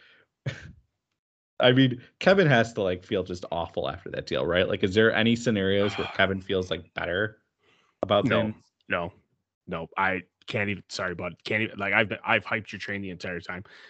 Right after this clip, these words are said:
Speaker 2: There's no
Speaker 1: And you
Speaker 2: way
Speaker 1: don't
Speaker 2: you
Speaker 1: even
Speaker 2: feel
Speaker 1: like
Speaker 2: fucking
Speaker 1: Odell
Speaker 2: good.
Speaker 1: Beckham Junior.
Speaker 2: I am not
Speaker 1: We
Speaker 2: an
Speaker 1: talked
Speaker 2: O B J
Speaker 1: about you were
Speaker 2: fan.
Speaker 1: out on him, but, like,
Speaker 2: Yep.
Speaker 1: you, I mean, in this situation, like,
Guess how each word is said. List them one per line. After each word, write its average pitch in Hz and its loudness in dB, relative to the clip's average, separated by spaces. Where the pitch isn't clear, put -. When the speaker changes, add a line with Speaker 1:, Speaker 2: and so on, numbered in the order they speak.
Speaker 2:
There's 113 2
no 95 -4
Speaker 1:
And 165 4
you 220 6
Speaker 2:
way - 6
Speaker 1:
don't 320 6
Speaker 2:
you - 6
Speaker 1:
even 180 4
Speaker 2:
feel 104 0
Speaker 1:
like 131 4
Speaker 2:
fucking 113 2
Speaker 1:
Odell 85 -2
Speaker 2:
good. - -6
Speaker 1:
Beckham - -10
Junior. - -12
Speaker 2:
I 117 4
am 87 -6
not 87 -4
Speaker 1:
We 139 2
Speaker 2:
an 135 -4
Speaker 1:
talked 131 2
Speaker 2:
O 131 -14
B 120 -6
J 120 4
Speaker 1:
about 117 0
you 117 0
were 104 2
Speaker 2:
fan. - -2
Speaker 1:
out 117 2
on 92 -6
him, 90 -10
but, 90 -4
like, 95 -4
Speaker 2:
Yep. 85 -10
Speaker 1:
you, 120 -6
I 104 2
mean, 95 -4
in 110 -2
this 143 2
situation, - -6
like, - -8